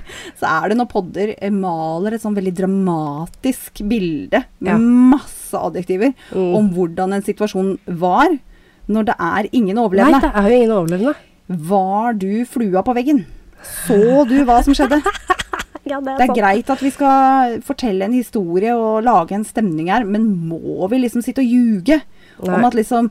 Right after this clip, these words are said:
Speaker 1: så gjorde han det, så sa hun det. Det var piss,
Speaker 2: Og
Speaker 1: ikke
Speaker 2: så
Speaker 1: sant?
Speaker 2: var hun så redd.
Speaker 1: Ja,
Speaker 2: Ikke sant? Ja.
Speaker 1: eh,
Speaker 2: Mm.
Speaker 1: har ikke peiling. Så
Speaker 2: Nei.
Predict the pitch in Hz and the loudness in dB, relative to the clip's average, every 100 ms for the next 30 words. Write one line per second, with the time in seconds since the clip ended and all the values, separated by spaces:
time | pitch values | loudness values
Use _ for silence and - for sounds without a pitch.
0 | _ - - 262 233 226 185 233 220 240 | _ -12 -2 2 2 2 0 0 2 2
1 | 202 254 - 240 - 208 202 220 226 220 | 2 0 -2 -8 -6 0 2 2 0 -2
2 | 226 175 208 247 - 294 - 247 240 190 | -2 -4 -4 -6 -8 -12 -6 -2 0 0
3 | 185 226 208 226 254 - 302 302 311 214 | 0 -4 -4 -6 -6 -6 -4 -4 -4 -4
4 | 175 - 208 262 254 214 208 - 220 233 | -4 -6 -2 -2 -2 -4 -8 -6 -2 0
5 | 240 233 196 180 175 _ _ - 240 - | 0 0 -4 -8 -10 _ _ -10 -10 -8
6 | 226 - 214 160 156 - 156 226 226 | -12 -10 -10 -8 -10 -10 -2 0 0